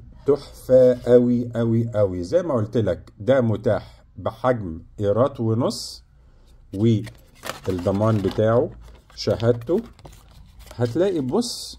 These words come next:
القط، الكاليريتي، كل حاجة هو حجر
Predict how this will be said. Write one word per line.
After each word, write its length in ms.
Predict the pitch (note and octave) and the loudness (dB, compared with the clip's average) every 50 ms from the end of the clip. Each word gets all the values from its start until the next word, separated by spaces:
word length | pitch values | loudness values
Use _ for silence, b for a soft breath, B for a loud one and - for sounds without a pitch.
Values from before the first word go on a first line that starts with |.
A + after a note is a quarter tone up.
| - - | -12 -8
القط، 680 | B3 B3+ A3+ G3 - - - G3+ F#3+ F#3 - - - D#3 | -6 -6 -6 -6 -8 -10 -6 -6 -6 -6 -6 -8 -6 -6
الكاليريتي، 960 | C#3+ C3 A#2+ A#2+ C3+ B2+ C3 D3+ D#3+ D#3 D#3 D3 B2+ A#2 - C#3+ C#3+ C#3 C3 | -4 -4 -4 -2 0 0 2 2 0 0 0 -2 -4 -6 -6 -4 -4 -4 -4
كل 720 | C3 - - F3+ F#3 G3 G3+ G3+ G3+ G3+ F#3 F3 E3 D#3 D3+ | -6 -4 0 2 4 6 6 6 6 6 4 2 2 0 -2
حاجة 640 | C#3 - - D3+ D3 D3+ D3+ D3 C3 C#3+ C#3+ C#3+ | -4 -4 -4 -2 0 0 0 0 0 0 0 0
هو 720 | C#3+ C3 A2 B2 B2 B2+ B2 A#2+ A#2+ A#2+ B2 A#2+ A#2+ A#2 | -2 -2 0 0 2 2 2 2 2 4 4 4 2 0
حجر 640 | A2+ A2+ - - A2+ A2 G#2 G#2 A2 G#2+ G#2 G#2+ | -2 -8 -8 -6 -4 -4 -2 -2 -2 -2 -2 -4